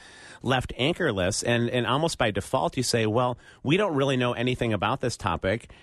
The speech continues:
Uh, why don't we let our children lead us?" And, and it's a little akin to me when I pick up my smartphone and my iPhone and it starts shouting stuff at me like, "I haven't backed up my data for maybe three months. And so go to iCloud and all this stuff."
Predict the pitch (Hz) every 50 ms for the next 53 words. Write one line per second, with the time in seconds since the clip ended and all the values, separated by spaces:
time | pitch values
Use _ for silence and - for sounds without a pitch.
0 | - _ - 120 120 113 123 117 120 135 143 170 160 156 139 120 123 117 113 113
1 | 110 - - 123 110 107 110 104 104 117 135 131 104 90 87 - 113 120 120 107
2 | - 127 123 123 123 123 123 120 - - 131 - - 139 123 143 156 190 214 202
3 | 139 - - - 135 117 117 113 - - 123 107 107 139 156 139 113 104 107 117
4 | 110 110 110 - - 131 - 127 104 - - - 107 104 98 98 92 92 92 90
5 | - - 131 151 170 160 - 104 95 95 98 98 101 101 95 104 120 135 135 -
6 | 104 92 92 95 98 - - - - - - - 135 123 - - 135 123 117 -
7 | - 135 120 139 147 143 127 - - 107 98 - 98 90 98 101 101 104 104 101
8 | - 92 107 107 113 127 127 123 127 113 98 - 107 101 104 - - - 120 110
9 | 104 - - - - - - - - - - 123 120 113 107 107 104 101 127 127
10 | 139 131 117 107 107 - - 113 104 101 101 101 101 110 113 107 98 107 104 -
11 | - 120 110 104 101 92 95 101 110 107 - 117 104 104 - 110 104 107 123 123
12 | 117 107 - 110 123 120 - - 120 104 104 104 104 101 101 101 - 113 107 -